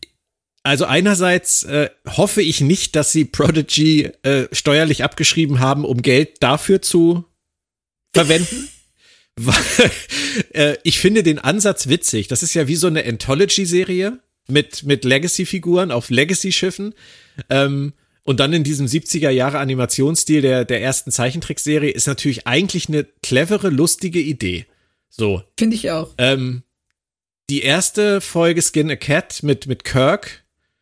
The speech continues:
Speaker 1: Ich hab eine Weile gebraucht, um mir zusammenzureimen, was wohl die Intention war. Und ich glaube, die Intention war eine gute.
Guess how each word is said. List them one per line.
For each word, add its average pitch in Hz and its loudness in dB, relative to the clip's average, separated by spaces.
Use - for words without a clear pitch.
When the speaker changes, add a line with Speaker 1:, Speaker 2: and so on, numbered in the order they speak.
Speaker 1:
Ich - -2
hab - -2
eine 226 2
Weile 170 2
gebraucht, 135 -2
um 160 0
mir 160 2
zusammenzureimen, 147 0
was 139 -2
wohl 170 4
die 147 0
Intention 139 0
war. 117 0
Und 117 -4
ich - -10
glaube, 147 2
die 151 -2
Intention 151 0
war 143 0
eine 123 -2
gute. 196 -2